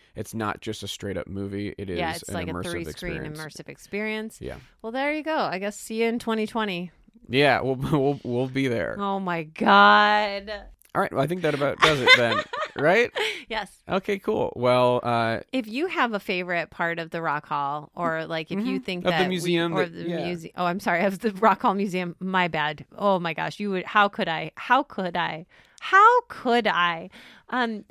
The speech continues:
Speaker 2: I
Speaker 1: After
Speaker 2: wanna,
Speaker 1: all this time.
Speaker 2: we wanna hear from you, though. I would love
Speaker 1: Please.
Speaker 2: to know what your favorite part of it is,
Speaker 1: Mm-hmm.
Speaker 2: um, or, like, you know, your least favorite part of it. Be, be that
Speaker 1: For sure. Let's
Speaker 2: as it
Speaker 1: get
Speaker 2: may.
Speaker 1: a discussion going.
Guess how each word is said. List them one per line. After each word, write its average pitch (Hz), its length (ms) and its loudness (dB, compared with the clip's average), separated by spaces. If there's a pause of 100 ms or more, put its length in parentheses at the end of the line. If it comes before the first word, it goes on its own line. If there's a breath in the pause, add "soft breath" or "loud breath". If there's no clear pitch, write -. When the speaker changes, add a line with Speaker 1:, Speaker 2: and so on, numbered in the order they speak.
(120)
Speaker 2:
I 208 60 8
Speaker 1:
After 131 100 6
Speaker 2:
wanna, 135 140 10
Speaker 1:
all 147 240 10
this 143 180 -2
time. 107 420 -4
Speaker 2:
we 233 140 -4
wanna 240 220 0
hear 233 240 -2
from 180 220 -8
you, 170 120 -8
though. 170 160 -4
I 175 120 4
would 196 140 0
love 190 300 2
Speaker 1:
Please. 240 140 0
Speaker 2:
to - 40 2
know 170 200 0
what 170 240 -2
your 220 220 0
favorite 175 300 -6
part 151 220 -4
of 151 100 -8
it 156 140 -6
is, 156 240 -4
Speaker 1:
Mm-hmm. 208 480 -8
Speaker 2:
um, 175 560 0
or, 196 280 2
like, 170 280 -4
you 185 80 -4
know, 160 300 -6
your 190 200 -6
least 254 280 -8
favorite 165 260 -4
part 151 220 -6
of 147 100 -12
it. 160 220 -10 (260)
Be, 156 460 -8 (360)
be 170 140 -4
that 156 320 -2
Speaker 1:
For 131 120 -6
sure. 113 280 -6
Let's 165 220 -4
Speaker 2:
as - 0 -
it 160 60 -8
Speaker 1:
get 143 120 4
Speaker 2:
may. 143 140 -4
Speaker 1:
a 131 60 0
discussion 117 580 -6
going. 104 320 -6